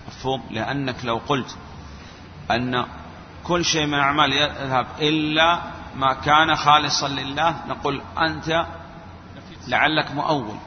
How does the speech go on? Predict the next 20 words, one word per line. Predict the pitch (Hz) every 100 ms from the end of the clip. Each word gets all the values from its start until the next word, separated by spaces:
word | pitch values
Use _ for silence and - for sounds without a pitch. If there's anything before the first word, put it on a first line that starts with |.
| -
صحيح؟ | - 131 151 160 - - - - - -
تثبت، | 175 - 147 143
أو | - 156
لو | - 156 175
أثبتوا | - 185 156 135 135 143
ما | 156 175
ذكر | 170 180 175
الأمر | 160 160 170 165
الآخر | 156 180 170 170 - -
لا | 131 160
إشكال، | - - 120 95 - - - -
لكن | - 139
إشكال | 139 - 156 147
أن | 151
يذكر | 160 - 175 - - - - - -
الإخلاص | 147 160 - 156 151 -
دون | 143 139
أن | 135
يذكر | 143 131 156 147 - - - - - - - - 127
إيش؟ | 143